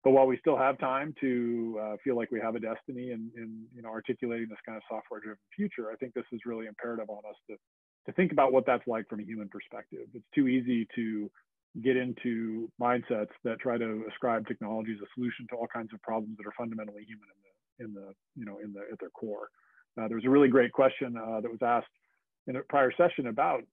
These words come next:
being too enamored with technology. And I think that is certainly a risk, especially if we tr-, start to see many of the breakthroughs that are going on right now, whether it's, you know, pushing A I further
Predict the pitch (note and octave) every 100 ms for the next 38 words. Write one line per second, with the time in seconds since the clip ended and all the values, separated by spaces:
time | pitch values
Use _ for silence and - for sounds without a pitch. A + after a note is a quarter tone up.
0 | _ _ - B2+ B2+ A#2+ A2 - C3+ A#2
1 | G#2+ E3 D3 G#2+ - G#2 G#2 - A2+ B2
2 | A#2 B2+ B2+ A#2+ B2 A2+ D3 D3 C3+ A#2+
3 | G2+ A2+ - - - - G#2+ C3 B2+ C3+
4 | A#2 G#2+ A#2 - - - C3 A#2+ G#2+ -
5 | B2 A#2 A2 - _ _ _ _ C3 C#3
6 | C3+ A#2+ A#2 B2 - C3 A#2+ A#2 A2 G2+
7 | A2 G#2 A2+ C#3 C3 A#2 A#2 A2+ A2 G#2
8 | G2+ G2+ G2 - - G#2+ C3 - A2+ A#2
9 | A2+ G#2+ B2+ A2+